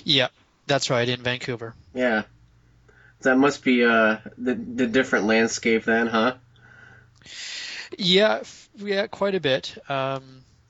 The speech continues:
Speaker 1: fortunately, I've, I've been here before, um, to, to, uh, Switzerland and, and Zurich, so I have, you know, I had some idea of what I was getting into. But, um, yeah, it's definitely different living in a place than visiting.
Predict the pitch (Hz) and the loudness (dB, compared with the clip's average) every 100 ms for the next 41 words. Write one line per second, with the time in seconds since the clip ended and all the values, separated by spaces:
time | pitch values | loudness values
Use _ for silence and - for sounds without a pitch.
0 | - - - 175 170 151 135 - 143 135 | -20 -14 -6 -6 -4 -6 -6 -4 -4 -4
1 | 156 147 139 139 135 - 135 120 127 139 | -6 -6 -10 -8 -8 -6 -4 -2 -2 -6
2 | - - _ - 131 123 123 127 139 139 | -20 -20 _ -8 -6 -4 -6 -8 -10 -14
3 | 131 _ 127 147 175 139 139 127 123 131 | -20 _ -12 -10 -8 -6 -4 0 0 -2
4 | - - 127 120 123 123 135 123 123 120 | -6 -6 -6 -6 -10 -10 -14 -10 -4 -2
5 | 123 - - 127 123 123 - - - _ | -2 -4 -4 -2 0 -2 -4 -20 -20 _
6 | _ - 131 127 135 - 165 131 123 120 | _ -12 -6 -6 -6 -4 -2 0 0 0
7 | 123 117 113 123 117 117 113 - 135 - | 0 -2 0 -2 -2 -6 -6 -6 -6 -8
8 | - - - _ - 120 117 127 117 113 | -14 -16 -16 _ -10 -6 -6 -2 -2 -4
9 | 113 - 143 135 160 143 160 139 131 139 | -10 -6 -4 0 0 0 -4 -4 -6 -6
10 | 123 123 120 117 - 131 117 - 120 113 | -4 -4 -6 -8 -8 -4 -4 -6 -8 -8
11 | 110 113 | -6 -8